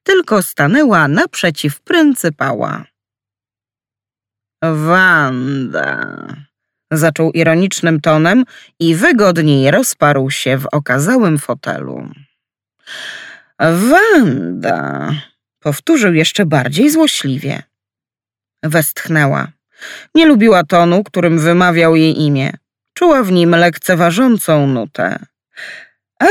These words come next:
co ona była winna, że zbliżając się do wieku dojrzałego, ze swą okrągłą twarzą, dołeczkami w policzkach oraz dużymi,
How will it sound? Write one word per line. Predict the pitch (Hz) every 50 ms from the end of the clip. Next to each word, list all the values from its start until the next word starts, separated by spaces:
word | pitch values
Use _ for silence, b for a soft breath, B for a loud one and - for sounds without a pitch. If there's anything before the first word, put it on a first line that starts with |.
| 427
co | - - - 508 453 -
ona | - 160 156 151 151
była | 147 147 151 156 156
winna, | 147 156 165 156 151 151 147 147 151 180 220 233
że | 208 185 202 208
zbliżając | 170 165 165 165 175 180 196 170 247 269 269 247 214 185 175 -
się | - - 170 165
do | 151 165 160
wieku | 151 165 214 254 - 190 175
dojrzałego, | 165 170 165 165 151 160 175 170 165 156 147 143 139 151 160 185 - B B B B B -
ze | 165 160 170 180 170
swą | - - 208 202 208 202 202
okrągłą | 180 - 220 262 311 311 262 208 185 175 170
twarzą, | - - 170 147 139 131 131 147 156 185 233 226 b b b b b -
dołeczkami | 160 202 202 190 185 170 156 - - 349 359 330 277 214 190
w | - -
policzkach | _ - 320 339 - 147 - - - - - 104 127 196 - B B B B B B
oraz | 175 180 180 180 175 165 165
dużymi, | 165 175 175 196 254 254 196 175 170 180 190